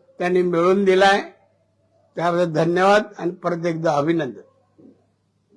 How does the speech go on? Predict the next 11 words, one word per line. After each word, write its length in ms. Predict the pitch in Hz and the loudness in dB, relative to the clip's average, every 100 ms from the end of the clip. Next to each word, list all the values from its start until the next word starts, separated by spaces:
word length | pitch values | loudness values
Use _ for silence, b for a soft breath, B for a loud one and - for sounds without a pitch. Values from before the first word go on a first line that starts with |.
| _ _ _ _ _ _ _ _ _ _ _ _ | _ _ _ _ _ _ _ _ _ _ _ _
आता 280 | - 185 240 | -6 0 0
सिं-, 640 | - 214 208 233 - _ | 0 -2 -2 -4 -10 _
सिंधुदुर्ग 640 | - 190 196 202 220 214 233 233 349 - _ _ _ _ _ _ _ _ _ _ _ _ _ _ _ _ 165 | -6 -2 0 4 4 4 4 2 -2 -10 _ _ _ _ _ _ _ _ _ _ _ _ _ _ _ _ -4
जिल्ह्यामध्ये 720 | 175 190 208 240 226 185 156 - _ - - _ _ _ - | 0 2 4 4 4 2 0 -6 _ -20 -20 _ _ _ -8
जिल्हा 320 | 151 190 220 220 | -2 2 4 2
परिषद 400 | 220 196 220 208 | 0 0 -2 -2
पंचायत 420 | 208 190 196 208 | -2 -2 0 0
समितीच्या 560 | 208 208 202 180 202 185 | 0 -2 -2 -2 0 2
निवडणुका 840 | 185 185 196 196 190 196 190 - - _ _ _ _ _ _ _ _ _ - | 2 0 0 0 2 0 0 -6 -18 _ _ _ _ _ _ _ _ _ -6
जाहीर 280 | 165 185 226 | 2 4 4
झाल्यामुळे 640 | 233 208 202 190 170 135 | 4 4 4 4 2 0